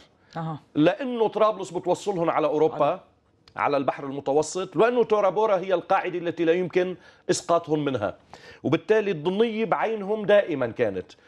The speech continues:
Speaker 2: من هون العملية الموفقة اللي قام فيها الجيش بموضوع الميقاتي، أبو بكر الميقاتي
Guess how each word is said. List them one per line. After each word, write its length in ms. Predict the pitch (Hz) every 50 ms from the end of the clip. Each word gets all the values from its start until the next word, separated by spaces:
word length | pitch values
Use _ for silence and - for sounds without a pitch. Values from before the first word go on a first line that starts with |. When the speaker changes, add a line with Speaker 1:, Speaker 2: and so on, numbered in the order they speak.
| - - -
Speaker 2:
من 160 | 120 156 170
هون 220 | 185 233 269 254 233
العملية 520 | 165 131 143 165 165 170 208 226 214 208
الموفقة 560 | 185 175 175 190 208 202 - - 175 - -
اللي 180 | 143 143 151 151
قام 140 | 160 160 151
فيها 220 | - 156 135 135
الجيش 360 | 135 120 117 147 139 131 -
بموضوع 480 | 123 117 123 127 123 123 127 147 135 110
الميقاتي، 680 | 117 113 110 110 123 120 - - 143 131 - - 113
أبو 140 | 107 113 110
بكر 240 | 139 131 - 127 117
الميقاتي 600 | 110 104 113 107 - 131 123 117 - 110 98 90